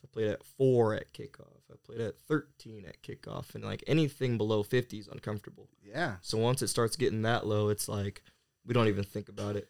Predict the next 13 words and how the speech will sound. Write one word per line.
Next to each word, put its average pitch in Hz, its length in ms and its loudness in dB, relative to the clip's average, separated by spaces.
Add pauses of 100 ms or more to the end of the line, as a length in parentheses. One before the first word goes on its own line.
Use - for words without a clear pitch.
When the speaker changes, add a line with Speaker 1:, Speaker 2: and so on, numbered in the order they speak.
Speaker 1:
We, 120 160 -2
we 117 180 -2
literally 107 300 2
live 101 260 2
here. 104 320 -4 (220)
Speaker 2:
'Cause 123 120 -8
I, 143 220 4
I've 151 140 2
heard 170 180 -2
stories 135 440 2
of 110 500 0 (360)
the 113 80 -8
mac. 110 520 -2